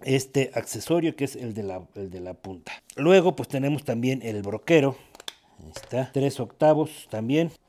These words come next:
Tenemos el accesorio angular. Aquí en el accesorio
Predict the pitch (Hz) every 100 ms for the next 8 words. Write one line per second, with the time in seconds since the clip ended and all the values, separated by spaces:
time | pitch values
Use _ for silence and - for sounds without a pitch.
0 | - - 131 143 156 160 175 160 - -
1 | - 151 151 - 131 - 117 - 143 143
2 | 139 139 - - _ _ - 113 110 107
3 | 123 143 147 - _ - _ _ _ -
4 | 120 - 123 127 120 120 110 107 - 104
5 | 127 120 117